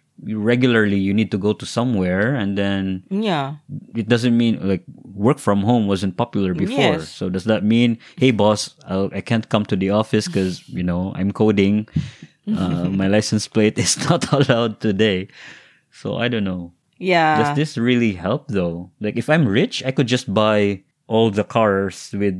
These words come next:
Speaker 1: different license plates, right?
Speaker 2: Yeah, I was gonna say that that's what happened in the end. The
Speaker 1: Mm.
Speaker 2: rich people bought two vehicles <laughs> to circumvent this. So this did not help
Speaker 1: Mm.
Speaker 2: at all. <laughs>
Speaker 1: Yeah.
Speaker 2: I think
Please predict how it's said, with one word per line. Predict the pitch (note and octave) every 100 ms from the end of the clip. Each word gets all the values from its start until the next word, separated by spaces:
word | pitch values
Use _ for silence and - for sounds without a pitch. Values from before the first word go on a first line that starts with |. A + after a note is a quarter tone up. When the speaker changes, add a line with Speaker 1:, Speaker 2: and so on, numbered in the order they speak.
| G#2
Speaker 1:
different | - G#2 F#2
license | G#2 G2 G#2 -
plates, | A#2 G#2
right? | A2 F3+ -
Speaker 2:
Yeah, | - A3
I | -
was | G#3
gonna | A3 A3 G3+
say | - G3+ F#3 E3+
that | E3+ E3
that's | F#3 -
what | F#3+
happened | F3+ F3 - E3+ C#3+ C#3
in | - D#3
the | D3+
end. | C#3+ D3 D3 C3+ - F3+ -
The | G#2+ G#2
Speaker 1:
Mm. | -
Speaker 2:
rich | - -
people | F3+ E3 D#3+ D3+
bought | C#3 C#3+ - -
two | D#3 C3+
vehicles | C#3 D3 - C3+ A#2 - -
<laughs> | - -
to | - F3 C#3 E3+
circumvent | - D#3 F3+ D#3 D3+ E3 F#3
this. | D3
So | F#3+
this | E3+ F#3 -
did | D#3+ D#3+
not | E3 F3+
help | F3+ D3 E3
Speaker 1:
Mm. | D3
Speaker 2:
at |
all. | C#3+ C#3+ E2 F3 - - - -
<laughs> | - G#3+ C#4+ -
Speaker 1:
Yeah. | D#2+ - D#2 - - D3 F#4+ G4 - - - A#3 C4 - - - -
Speaker 2:
I | - C4+
think | - A#4+ A#4+